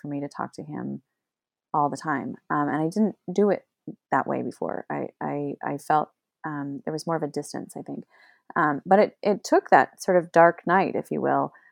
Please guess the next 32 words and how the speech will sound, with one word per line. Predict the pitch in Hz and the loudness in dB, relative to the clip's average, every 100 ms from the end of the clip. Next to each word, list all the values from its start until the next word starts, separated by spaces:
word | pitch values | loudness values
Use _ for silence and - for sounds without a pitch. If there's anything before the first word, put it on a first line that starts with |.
| _ - | _ -6
um, | - 160 151 151 - | 0 2 0 -4 -6
and | 165 | -4
that, | 151 - - _ - - - - | -4 -8 -18 _ -16 -16 -16 -14
this | - 160 - - - - - - | -10 -8 -8 -10 -10 -14 -18 -10
probably | - 214 | -2 -2
six, | 175 - - | -2 -6 -2
seven, | - 170 165 | 2 2 2
or | 151 | -2
eight | - | -4
years | 170 175 151 143 | 0 2 2 -2
of | 160 156 | -6 -4
just, | 160 151 - - - | -4 -4 -10 -14 -10
um, | 151 143 147 - | -6 -6 -8 -10
feeling | - 175 165 | -6 -4 -4
very | 156 - | -4 -4
isolated | 151 156 160 147 139 143 - _ _ _ _ _ _ _ _ - _ | -4 -4 -4 -2 -2 -6 -12 _ _ _ _ _ _ _ _ -18 _
that | 175 165 - | 2 2 2
really | 170 175 | 0 0
changed | 170 156 156 165 - | -2 -4 -4 -4 -6
me, | - - - _ _ _ - | -8 -8 -12 _ _ _ -4
um, | 156 151 143 143 - _ _ - | -2 0 -2 -6 -12 _ _ -6
in, | 156 - - _ | -4 -4 -8 _
in | - | -6
a | 160 | -4
lot | 151 147 | -2 -2
of | 147 | -2
ways. | 156 139 - | -4 -4 -4
And | 160 | -4
I | 165 | -2
think | 240 247 | 0 2
that | 233 214 _ _ - | 2 0 _ _ 4
that's, | 175 190 - | 6 6 0